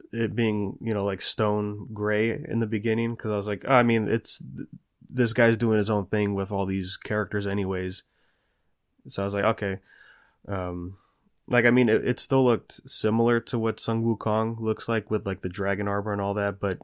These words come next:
clearly all that stuff's not involved with the original story. So I, I figured it was its own thing. But yeah, it was cool to see it red, and I'm like, "Oh, okay, now shit's starting to get ready." Yeah, speaking of the dragon armor, that shit's gone. That was, uh,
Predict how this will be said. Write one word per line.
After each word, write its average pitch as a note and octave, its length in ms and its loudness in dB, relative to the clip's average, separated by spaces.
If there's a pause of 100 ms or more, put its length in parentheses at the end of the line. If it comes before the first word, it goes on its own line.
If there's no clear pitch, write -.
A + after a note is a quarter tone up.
clearly G#2+ 520 2 (180)
all G#2 160 2
that G2 180 -2
stuff's - 260 -6
not G2 140 -2
involved F#2+ 380 -6
with F#2 100 -10
the G2 100 -6
original F#2+ 360 -6
story. F2+ 480 -6 (920)
So - 140 -6
I, F#2 220 -6
I - 20 -2
figured G#2 240 -2
it G2 40 -2
was F#2 100 -10
its F#2 120 -10
own F#2+ 140 -6
thing. G2 240 -6
But G2 180 -2
yeah, A#2+ 120 4
it A#2 40 6
was A#2+ 100 2
cool C3 120 2
to A2 80 -2
see A#2 160 -2
it G#2+ 60 2
red, G2 260 0
and G2 80 -4
I'm G2 80 -2
like, F#2+ 260 -4
"Oh, A2 180 0
okay, G#2 200 -4
now A2+ 420 2
shit's - 640 -4 (180)
starting F#2+ 640 -2 (220)
to A2 100 -6
get G2 180 0
ready." - 400 -6 (320)
Yeah, A2+ 220 4
speaking A#2 220 0
of A2+ 40 0
the A2 80 0
dragon A2 300 4
armor, G#2+ 220 0
that G#2 180 0
shit's G2+ 180 -2
gone. G2 380 -2 (140)
That G#2 140 -2
was, G2 280 -2
uh, F#2 360 -4